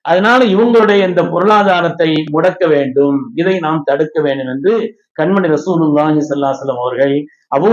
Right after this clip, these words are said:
சுஃபியானுடைய தலைமையிலே வந்த அந்த படையை தடுப்பதற்காக வேண்டி சென்ற அந்த காரியம்தான் பின்னால் பதிலாக மாறிவிட்டது. இவங்க யாரும் யுத்தத்துக்கெல்லாம் போகல,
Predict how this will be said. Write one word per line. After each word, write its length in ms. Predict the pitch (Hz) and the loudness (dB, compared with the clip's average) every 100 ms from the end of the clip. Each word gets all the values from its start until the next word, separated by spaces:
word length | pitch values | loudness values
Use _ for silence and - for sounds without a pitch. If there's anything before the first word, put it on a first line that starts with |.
| 233 | 2
சுஃபியானுடைய 640 | 208 170 175 165 151 147 139 | 0 2 2 2 2 0 0
தலைமையிலே 460 | 147 160 156 147 139 | 0 0 0 0 0
வந்த 260 | 131 143 160 208 208 - - | 0 0 2 2 0 -8 -4
அந்த 300 | 156 170 156 147 | -2 0 0 0
படையை 460 | 165 185 214 220 226 226 226 | 0 2 4 4 4 2 2
தடுப்பதற்காக 920 | 170 196 226 240 233 233 233 214 190 | 2 4 4 4 4 4 2 2 2
வேண்டி 320 | 196 190 180 180 | 0 0 0 0
சென்ற 360 | 180 185 214 196 | 0 0 2 2
அந்த 260 | 160 185 185 | 0 0 -2
காரியம்தான் 960 | 139 147 180 180 170 151 165 170 196 254 294 - | 0 0 2 2 0 0 0 2 2 2 -2 -4
பின்னால் 320 | 196 190 180 | -2 0 0
பதிலாக 380 | 151 156 151 139 | 2 2 2 0
மாறிவிட்டது. 500 | 139 107 92 - - _ _ _ _ _ - | -2 -4 -8 -14 -20 _ _ _ _ _ -6
இவங்க 200 | 170 180 160 | -2 0 2
யாரும் 720 | 156 190 220 247 262 269 233 | 2 4 4 4 4 4 4
யுத்தத்துக்கெல்லாம் 680 | 196 190 285 277 233 240 202 | 2 2 0 2 2 2 4
போகல, 400 | 180 170 143 117 | 2 2 0 -6